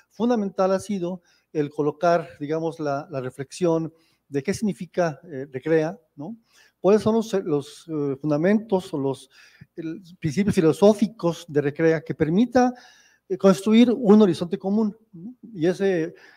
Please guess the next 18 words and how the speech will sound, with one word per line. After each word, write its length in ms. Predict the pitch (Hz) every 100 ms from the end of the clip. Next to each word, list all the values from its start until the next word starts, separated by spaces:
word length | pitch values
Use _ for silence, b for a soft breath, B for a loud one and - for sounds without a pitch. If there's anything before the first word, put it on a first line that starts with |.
| b b -
ese 280 | 165 165 180
tema 440 | - 190 180 165
de 200 | 147 143
la, 580 | 135 135 135 131 135 139
de 140 | 135 131
construir 680 | 147 135 170 190 202 170 - _ _ _
una 460 | - 170 180 175 160
serie 300 | - 170 175
de 100 | 156
conceptos 600 | 156 143 - 175 175 -
y 20 |
categorías 580 | - 147 147 156 175 170
que 100 | 170
nos 120 | 147
identifiquen, 800 | 143 143 139 139 202 214 - 180 190 _ _ _ -
nos 180 | 143
hagan 220 | 170 165 170
ser 240 | - 165